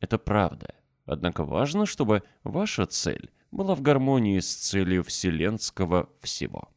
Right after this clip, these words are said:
Вы должны хотеть реальной жизни, а не просто удовольствия или чувственного удовлетворения.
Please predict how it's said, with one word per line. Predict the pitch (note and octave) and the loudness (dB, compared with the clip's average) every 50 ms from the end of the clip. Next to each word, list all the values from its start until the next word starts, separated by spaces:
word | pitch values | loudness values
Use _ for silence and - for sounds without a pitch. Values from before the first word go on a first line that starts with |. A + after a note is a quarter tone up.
| _ _ _ _ - | _ _ _ _ 0
Вы | - A2+ C3+ A#2 - - | 4 4 4 4 2 0
должны | G#2+ B2 B2 A2+ F2+ G#2 A#2+ C#3 D3+ | 2 2 2 2 2 2 4 2 2
хотеть | - - A2+ G#2+ - - C#3+ D3 - - | 2 2 0 0 0 0 -2 -2 -2 -2
реальной | - A#2 A#2+ C3+ D3 D3+ D3 C#3 C#3 C3+ | -2 0 2 2 2 2 2 2 2 2
жизни, | B2 G2 G2+ F#2+ D#2+ D2+ D#2 - - - - | 2 2 2 0 0 0 -4 -8 -10 -10 -6
а | - | -2
не | F2+ G2+ | -2 -2
просто | F#2+ - C3 B2 - - - A2+ | 2 4 4 4 4 4 2 0
удовольствия | G#2+ F#2+ G2 G2 G#2+ C3 B2+ - - - - G2 G2 G2 | 4 4 4 4 4 2 0 0 -2 -2 0 2 2 2
или | - F#2 F#2 F2+ F2+ F2 | 2 2 2 2 2 0
чувственного | - - - - - A#2 A2+ - - - G#2+ A2 G#2+ G#2 F#2+ G2+ | 0 -4 -6 -4 -2 -2 -2 -2 -2 0 0 2 2 2 2 2
удовлетворения. | G2+ F#2+ F2 E2 F#2 F#2 F2+ - - F2+ E2+ D2+ A#1 - - - - - - | 0 0 0 0 -2 -2 -2 0 0 0 0 0 -2 -8 -10 -14 -18 -18 -20